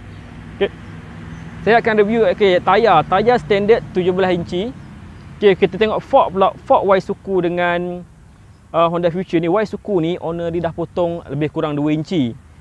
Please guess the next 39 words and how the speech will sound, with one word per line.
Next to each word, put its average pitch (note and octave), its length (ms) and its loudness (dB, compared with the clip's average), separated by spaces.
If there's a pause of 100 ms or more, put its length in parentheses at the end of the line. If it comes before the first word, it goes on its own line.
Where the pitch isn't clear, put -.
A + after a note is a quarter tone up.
(140)
Okey, - 80 2
menyebabkan E3 880 2
dia D#3+ 80 2
punya D#3 240 -2
lampu E3+ 480 0
dia E3+ 320 0
menunduk F#3 480 2
sikit - 240 -4
lah. G#3 80 -4 (560)
Ah, C3+ 160 -2
kita D#3 160 -2
guna E3 240 2
low F3 160 4
beam A3+ 400 -2
memang G#3+ 400 -2
sepuluh G3+ 240 -2
meter, G#3 480 0
high F3+ 160 4
beam G#3+ 240 -4
lebih F3+ 160 0
kurang G3+ 240 -2
tiga F#3 160 -6
puluh F#3+ 160 -4
meter F#3+ 320 0
je. B2 120 -2 (440)
Ah, C#3 160 -6
dia D3+ 160 -2
guna D#3+ 240 0
white D#3 240 0
lamp C#3+ 240 -2
ataupun C#3+ 400 -4
daylight D3+ 400 0
punya D3+ 240 -6
mentor C#3+ 400 -4
lah. D#3+ 100 -2 (540)
So, D3 240 -4
mentor C3+ 400 -2
dia A3+ 160 0
berwarna C#3 800 -6